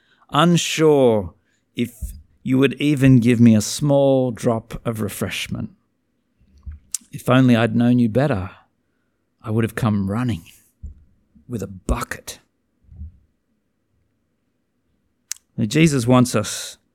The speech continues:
to see clearly how it is we should respond to our Heavenly Father, how we should respond to each other. And he caps things off with the golden rule in verse twelve as we get to the end of our passage. "So called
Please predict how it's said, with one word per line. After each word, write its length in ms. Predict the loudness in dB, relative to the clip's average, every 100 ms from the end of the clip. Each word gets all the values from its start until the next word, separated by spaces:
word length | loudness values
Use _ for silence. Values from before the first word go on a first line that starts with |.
| _ _ -16
to 80 |
see 200 | -6 -4
clearly 540 | -4 -2 0 0 0 0
how 240 | 0 0
it 60 | -2
is 160 | -4
we 80 | -6
should 240 | -6 -6 -8
respond 500 | -10 -6 -4 -2 -2
to 120 | -4
our 60 |
Heavenly 340 | -4 -4 -4 -6
Father, 460 | -8 -6 -6 -6
how 180 | -4 -2
we 220 | -2 -2
should 260 | -6 -6 -6
respond 520 | -6 -6 -2 2 4
to 120 | 2
each 220 | -2 -6 -8
other. 320 | -8 -8 -10 _ _ _ _ -14 -14 _ _ _ _ -20 -20 _ -6
And 220 | -2 0
he 80 | -2
caps 400 | -2 -4 -4 -4
things 300 | 0 2 4
off 420 | 2 2 -6 -6
with 180 | -2 -2
the 80 | 0
golden 480 | 2 2 4 2 2
rule 320 | 2 2 0
in 180 | 0 2
verse 260 | 0 -2
twelve 600 | -6 -4 -4 -4 -8 -10 -12
as 140 | -10
we 60 | -6
get 160 | -8
to 80 | -6
the 100 | -4
end 140 | -4 -4
of 100 | -6
our 100 | -10
passage. 640 | -10 -12 -12 -14 -16 -18 _ _ _ _ _ _ _ _ _ _ _ _ _
"So 260 | -2 0 0
called 580 | 2 2 2 0 -6